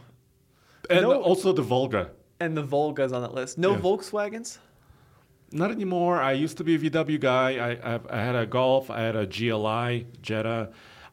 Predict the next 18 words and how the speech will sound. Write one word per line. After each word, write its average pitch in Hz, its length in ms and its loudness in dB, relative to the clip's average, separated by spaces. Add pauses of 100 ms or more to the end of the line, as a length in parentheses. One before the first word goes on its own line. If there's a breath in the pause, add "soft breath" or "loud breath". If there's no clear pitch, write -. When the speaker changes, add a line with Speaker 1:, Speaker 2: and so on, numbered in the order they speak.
Speaker 1:
I 107 220 -4
had, 110 420 -6
um, 104 380 -6
Audi, 117 580 -4 (120)
a - 40 -20
couple 156 280 -4
of 117 40 -6
Audis, 104 400 -4
actually. 104 480 -6 (480 loud breath)
Um, 101 420 -4
but 120 300 -8
I'm 147 140 -4
not 220 220 -6
lusting 170 400 -4
after 139 340 -4
a 120 40 -2
V 120 140 -8
W. 117 240 -4